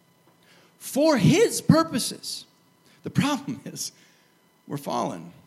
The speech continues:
We're sinful, right? We've rejected him. Most of the world doesn't know it. They certainly don't recognize it, and many of them resist it,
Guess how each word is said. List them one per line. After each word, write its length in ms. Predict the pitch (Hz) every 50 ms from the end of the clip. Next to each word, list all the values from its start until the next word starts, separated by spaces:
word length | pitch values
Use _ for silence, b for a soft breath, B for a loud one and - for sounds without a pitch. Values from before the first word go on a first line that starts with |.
| _ _ _ _ - - - -
We're 60 | 131
sinful, 540 | 123 - - 196 202 180 180 - 170 180 156 147 _ _ _ _ _ _ -
right? 200 | 139 151 175 - - _ _ _ _ _
We've 180 | - - 131 135
rejected 420 | 143 139 180 175 175 180 156 131
him. 160 | 110 95 92 - _ _ b b b b b b b b b b -
Most 340 | - 151 175 185 180 180 -
of 60 | 185
the 60 | 180
world 220 | 170 180 175 170
doesn't 300 | 170 170 170 165 170 165
know 220 | 165 160 160 151 120
it. 80 | - - _ _ _ _ _ _ -
They 60 | 139
certainly 540 | 123 - - - - 202 208 208 202 185 175
don't 180 | 175 170 165 170
recognize 480 | 165 165 165 151 135 139 131 127 123
it, 100 | 139 139
and 180 | 135 127 117 127
many 260 | 156 208 277 285 208
of 140 | 151 123 -
them 160 | 131 135 151
resist 400 | 185 220 214 269 240 - - -
it, 100 | 90